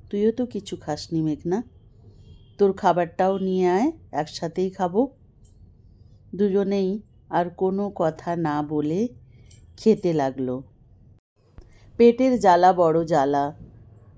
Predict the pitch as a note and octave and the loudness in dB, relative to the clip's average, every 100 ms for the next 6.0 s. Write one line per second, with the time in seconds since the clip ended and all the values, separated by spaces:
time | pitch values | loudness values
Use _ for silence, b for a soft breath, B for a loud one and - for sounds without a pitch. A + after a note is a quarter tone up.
0 | - F#3+ G3+ A#3 B3 B3 A#3 B3+ - G#3 | -2 0 4 4 4 2 0 -2 -4 0
1 | G3 G3+ A3+ A3+ A#3 G#3 G#3 G#3+ G3+ F#3 | 0 2 0 0 -2 -2 0 -2 -2 -4
2 | F3+ E3+ E3 D#3+ D#3+ D#3 C#3 C#3+ D3+ b | -4 -2 -2 -2 0 -2 -2 -4 -6 b
3 | b b - F#3 F3 G3+ G3+ C4 B3+ C4 | b b 0 2 4 4 4 4 2 2
4 | A3 A#3 A#3+ A#3+ F#3+ G#3+ b - E3+ - | 2 2 2 2 0 -2 b -2 -2 0
5 | - G#3+ - A#3+ - C#3+ C3+ C3+ C3+ C3+ | -4 -2 -4 -4 -2 -2 -2 -2 -4 -8